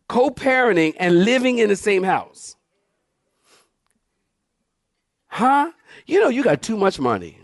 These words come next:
When you do something like, that's just cra-, that's just crazy. How do you, what?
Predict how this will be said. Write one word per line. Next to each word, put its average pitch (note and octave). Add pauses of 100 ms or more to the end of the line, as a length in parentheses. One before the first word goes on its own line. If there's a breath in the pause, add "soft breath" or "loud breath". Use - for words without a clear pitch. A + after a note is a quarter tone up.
(2250 soft breath)
When B3
you F4+
do F4
something B3
like, G#3
that's E4
just -
cra-, A#3
that's B3+
just A#3
crazy. D#4
How A#3
do F4+
you, E4+ (280 loud breath)
what? B4+